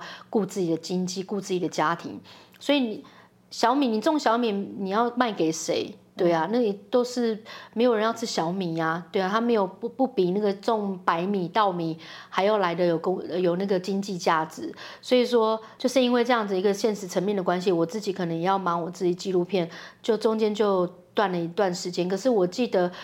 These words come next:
Speaker 1: 一直到那个我拍摄的那个主角雅基亚蹦，他在去年底的时候他就过世，他那时候九十六岁了，哦，
Speaker 2: 嗯。
Speaker 1: 好像九十六岁。然后他九十五岁还是九十六岁，他就跟我，他在生前就跟我讲一句话，说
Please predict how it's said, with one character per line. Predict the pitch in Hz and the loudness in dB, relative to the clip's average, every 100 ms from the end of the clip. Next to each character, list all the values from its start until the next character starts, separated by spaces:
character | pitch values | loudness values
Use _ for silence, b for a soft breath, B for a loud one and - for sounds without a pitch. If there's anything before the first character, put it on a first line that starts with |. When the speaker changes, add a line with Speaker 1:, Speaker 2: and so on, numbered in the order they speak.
| B B B | B B B
Speaker 1:
一 | 311 | -2
直 | 247 | 0
到 | 240 277 262 | 2 2 2
那 | 262 | 2
个 | 220 202 | 4 2
我 | 196 180 | 2 2
拍 | 190 226 | 2 0
摄 | 233 233 | 2 2
的 | 196 | 2
那 | 214 | 0
个 | 196 | 0
主 | 190 180 | 0 0
角 | 185 165 | 2 2
雅 | 165 165 | 2 0
基 | 214 | 0
亚 | 190 170 | 2 2
蹦， | 196 190 | 0 -2
他 | 202 196 | -2 0
在 | 208 | -2
去 | 196 254 | -2 -2
年 | 214 180 | -2 -2
底 | 185 165 | 0 0
的 | |
时 | 160 180 | 0 0
候 | 180 | 0
他 | 190 185 180 | 2 2 0
就 | 196 180 - _ - | -2 -6 -12 _ 2
过 | 190 | 2
世， | 180 - 185 147 | 2 -4 -6 -2
他 | 220 | 0
那 | 294 | 0
时 | 311 302 | 2 2
候 | 311 B B B B B _ | 2 B B B B B _
九 | - 196 | -2 0
十 | 214 | 2
六 | 320 285 | 2 2
岁 | - 277 | 2 2
了， | 196 160 - - | 2 -2 -8 -4
哦， | 226 214 | 0 2
Speaker 2:
嗯。 | 160 | 0
Speaker 1:
好 | 185 | 0
像 | 220 254 | 0 2
九 | 185 | 0
十 | 196 | 0
六 | 220 202 | 0 2
岁。 | 214 185 B B B | 0 0 B B B
然 | 240 | 0
后 | 294 | 2
他 | 285 302 302 - - - | 2 0 -2 -10 -20 -2
九 | 208 | -2
十 | 202 240 | 0 0
五 | 185 | 0
岁 | 175 254 | 2 0
还 | |
是 | 214 | 2
九 | 196 | 0
十 | 175 | 0
六 | 202 | 0
岁， | 196 190 | 0 0
他 | 220 | 0
就 | 240 | 2
跟 | 247 233 | 2 2
我， | 208 190 | 2 0
他 | - 277 | 0 2
在 | 311 | 2
生 | - 262 | 2 0
前 | 254 190 | 2 0
就 | 196 196 | 0 0
跟 | 196 | 0
我 | 190 | -2
讲 | 185 160 | -2 -4
一 | |
句 | 175 190 | -2 0
话， | 202 185 | 2 0
说 | 185 196 | 0 -2